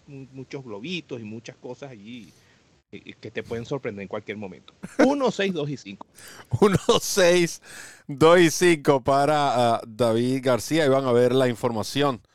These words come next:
Speaker 2: en pantalla, las selecciones de esta sexta competencia del programa. Como pueden apreciar, Ramón, uno, cinco, seis, siete. David,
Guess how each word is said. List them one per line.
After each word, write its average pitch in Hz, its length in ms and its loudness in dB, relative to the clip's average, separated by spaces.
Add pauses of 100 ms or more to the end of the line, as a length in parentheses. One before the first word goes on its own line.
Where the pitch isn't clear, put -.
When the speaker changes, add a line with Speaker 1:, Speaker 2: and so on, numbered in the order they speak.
(520)
Speaker 2:
en 120 580 -4
pantalla, 127 720 0 (220)
las 101 300 -2
selecciones 117 640 -2
de 110 60 0
esta 107 260 -4
sexta - 460 -6
competencia 120 640 -4
del 113 100 -2
programa. 127 440 -2
Como 104 200 -6
pueden 110 260 -4
apreciar, 147 560 -2 (340)
Ramón, 127 600 -2
uno, 185 500 0
cinco, 151 560 -2
seis, 127 540 -2
siete. 196 640 -4 (720)
David, 165 440 2